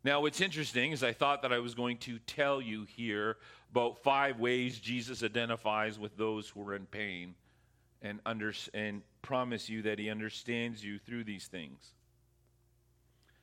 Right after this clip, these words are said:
But I feel that I would be doing this passage an injustice if I made this more about us than about Jesus. This is a drama. This is a real life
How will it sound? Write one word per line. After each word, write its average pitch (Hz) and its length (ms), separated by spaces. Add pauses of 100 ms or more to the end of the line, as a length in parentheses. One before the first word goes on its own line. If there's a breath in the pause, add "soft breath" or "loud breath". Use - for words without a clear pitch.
(360 soft breath)
But 127 100
I 127 140
feel 160 360
that 139 120
I 127 100
would 120 180
be 117 120
doing 135 380
this 117 180
passage 120 640
an 104 80
injustice 101 960 (460 soft breath)
if 104 200
I 117 120
made 120 340
this 110 240
more 123 280
about 101 380
us - 580 (180)
than 107 160
about 98 300
Jesus. - 640 (3000)
This 120 220
is 139 240
a 120 80
drama. 107 580
This 110 200
is 113 160
a 113 80
real 104 600
life 104 380